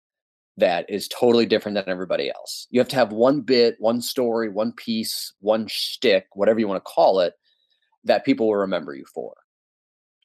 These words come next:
And so that was kind of the first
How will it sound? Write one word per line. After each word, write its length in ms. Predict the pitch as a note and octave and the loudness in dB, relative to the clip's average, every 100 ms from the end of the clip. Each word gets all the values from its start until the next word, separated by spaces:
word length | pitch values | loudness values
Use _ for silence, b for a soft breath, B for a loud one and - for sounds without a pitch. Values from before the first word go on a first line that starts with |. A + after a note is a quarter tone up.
| _ _ - | _ _ -8
And 140 | G#2+ | -2
so 120 | B2 | 2
that 240 | A2 B2+ C#3 | 4 4 2
was 160 | C3 | 0
kind 240 | - C3 A#2+ | 0 0 0
of 120 | F#2+ | -2
the 100 | G2+ | -6
first 760 | - - B2 A#2+ - - - | -8 0 2 2 0 -10 -14